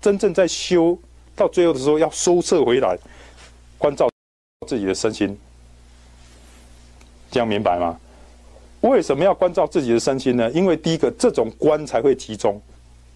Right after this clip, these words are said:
才会强，好，才会集中，才会强。第二个，身心是自己最贴切的感受。哦，俱舍论举一个例子啊，哦，俱舍论举一个例子说，好，你管，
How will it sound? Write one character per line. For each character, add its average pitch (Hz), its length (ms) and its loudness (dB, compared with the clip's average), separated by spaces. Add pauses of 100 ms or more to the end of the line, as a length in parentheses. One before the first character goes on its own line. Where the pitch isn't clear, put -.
(300)
才 127 160 -2
会 143 100 2
强， - 240 -4 (1160)
好， 98 180 0
才 - 140 0
会 135 100 2
集 127 140 -2
中， 120 180 -2
才 104 160 -2
会 113 100 2
强。 - 220 -10 (640)
第 147 180 2
二 120 80 4
个， 95 180 0 (440)
身 160 260 0
心 151 180 -2
是 143 140 -2
自 165 240 -2
己 - 260 -14
最 139 300 0 (160)
贴 147 260 2
切 139 240 2
的 - 120 -10
感 - 200 -6
受。 95 240 -4 (1800)
哦， 110 120 2
俱 143 160 -2
舍 139 160 0
论 131 140 2
举 101 160 -2
一 110 40 0
个 107 120 0
例 107 120 -2
子 90 160 -6
啊， 78 100 -6 (440)
哦， 90 220 -2 (800)
俱 147 120 0
舍 139 140 2
论 123 140 2
举 98 120 -2
一 104 40 2
个 113 100 2
例 113 100 0
子 95 160 0
说， 101 220 -2 (840)
好， 104 180 0
你 117 100 -4
管， 101 160 -2